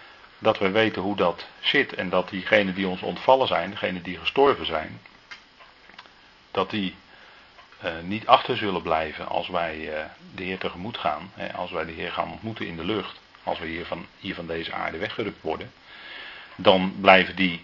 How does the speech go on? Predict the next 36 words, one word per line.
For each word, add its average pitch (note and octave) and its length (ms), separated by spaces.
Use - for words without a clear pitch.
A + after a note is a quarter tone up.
gestorven G2 520
hier F#2 180
niet F2 220
achter, G2+ 460
maar G#2 220
nee, F#2+ 240
die G2+ 100
zullen E2 240
eerst F#2+ 280
opgewekt B2 460
worden. F#2 320
En F2 80
we E2+ 60
zullen F#2 240
allemaal G#2+ 320
samen D3+ 720
weggerukt C3 480
worden F2 360
en G2+ 160
de G2 60
Heer A#2 200
ontmoeten G2 380
in E2+ 80
de F2+ 100
lucht. D3+ 280
En - 220
dat F#2+ 40
is F#2+ 60
natuurlijk - 220
een G#2+ 160
geweldige C3+ 460
troost A#2+ 460
voor B2 120
al D#3+ 180
diegenen A2+ 520
die F#2+ 280